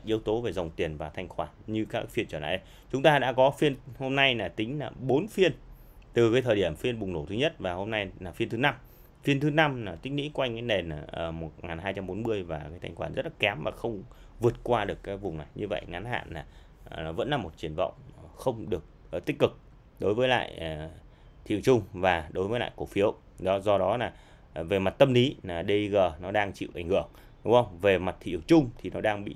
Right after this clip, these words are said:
chi phối bởi thị trường chung. Nó cũng là, ờ, trải qua những cái nhịp sóng hồi và nó đang lên vùng kháng cự, nên là lên vùng kháng cự là ưu tiên chốt. Do đó là ngắn hạn là cũng ưu tiên chốt. Đấy. Nên là phân tích về tâm lý hay phân tích về trend hay phân tích về kỹ thuật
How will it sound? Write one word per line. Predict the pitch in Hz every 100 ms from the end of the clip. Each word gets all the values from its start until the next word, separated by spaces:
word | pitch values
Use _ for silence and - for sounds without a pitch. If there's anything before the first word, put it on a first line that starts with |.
| -
chi | - 113
phối | 101 107 120
bởi | 76
thị | 73
trường | -
chung. | 110 104 - - - -
Nó | 104
cũng | 117 104 135
là, | 95 80
ờ, | 87
trải | 87 80
qua | - 104 98
những | 95 101
cái | 110 107
nhịp | 113 113 85
sóng | 95
hồi | 107 90
và | 78
nó | 87
đang | 113 104
lên | 101 98 90 92
vùng | 87 -
kháng | 87
cự, | - 95
nên | 101
là | 87
lên | 98 113
vùng | 104 85
kháng | 92
cự | 92 80
là |
ưu | - 101
tiên | 101
chốt. | 87 139 - - - - -
Do | - 113
đó | 107 127
là |
ngắn | 98 104 143
hạn | 160 92
là | 82
cũng | - 80
ưu | 127
tiên | 113 101
chốt. | 139 139 - - -
Đấy. | 92 98 135 156 - - - - 123
Nên | 127
là |
phân | 110 160
tích | 139 190
về | 117 98
tâm | 123 120
lý | 120
hay | 147 120
phân | 131
tích | 127 139
về | 82
trend | - 110
hay | 110
phân | 104 107
tích | 127 135
về | 82
kỹ | 85
thuật | 139